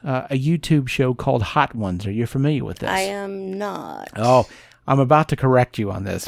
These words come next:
Speaker 1: because
Speaker 2: Okay.
Speaker 1: you need to, you need to definitely watch this. This is an interview show done by Sean Evans.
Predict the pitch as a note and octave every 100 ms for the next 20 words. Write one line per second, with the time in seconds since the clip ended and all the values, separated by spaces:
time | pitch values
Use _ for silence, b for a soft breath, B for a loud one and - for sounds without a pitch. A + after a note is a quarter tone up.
0 | - A#2 B2 A2 B2+ E3 F3 D#3+ D#3+ C3+
1 | B2+ C3+ C#3 D3 B2+ A#2 B2+ C3 A#2+ A2+
2 | A2+ - A2 - F3+ G#3+ G#3 F#3+ F#3 D#3
3 | A#2+ A2 G2+ - F#2+ F#2+ G2 A#2+ C3+ C#3
4 | - C#3 D#3 A2 E2 C2+ - -